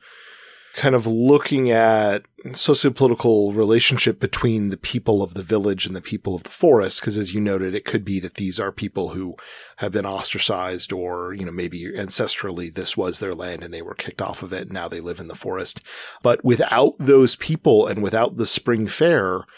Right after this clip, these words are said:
the village and the kingdom are at real risk of economic collapse and that they may not have the food and, and the other goods they need to make it through a winter, um, without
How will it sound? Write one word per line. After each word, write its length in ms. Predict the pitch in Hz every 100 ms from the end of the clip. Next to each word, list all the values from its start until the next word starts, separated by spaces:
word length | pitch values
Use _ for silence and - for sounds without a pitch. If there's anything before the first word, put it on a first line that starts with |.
| - - - - _
the 280 | 123 98 113
village 460 | 95 143 156 123 110
and 100 | 104
the 60 |
kingdom 540 | - - 220 156 92 95
are 300 | 101 104 104
at 100 | -
real 640 | 101 107 110 123 131 120
risk 420 | 98 107 107 -
of 100 | 98
economic 640 | - 110 120 98 95 - -
collapse 640 | 101 87 127 - - -
and 80 | 85
that 140 | 85
they 120 | 101 95
may 220 | 95 98
not 280 | 101 101 -
have 480 | - 101 95 92
the 100 | 95
food 440 | - - 113 107 95
and, 180 | 90 87
and 280 | 92 90 - - - - -
the 100 | 101
other 160 | 101 98
goods 300 | 104 98 98
they 100 | 95
need 220 | 98 95
to 180 | - 95
make 260 | 87 87
it 140 | - -
through 260 | - 107
a 80 | 92
winter, 520 | 101 160 - 92 82 - - - - -
um, 260 | 92 90 101
without 580 | 113 - 117 113 123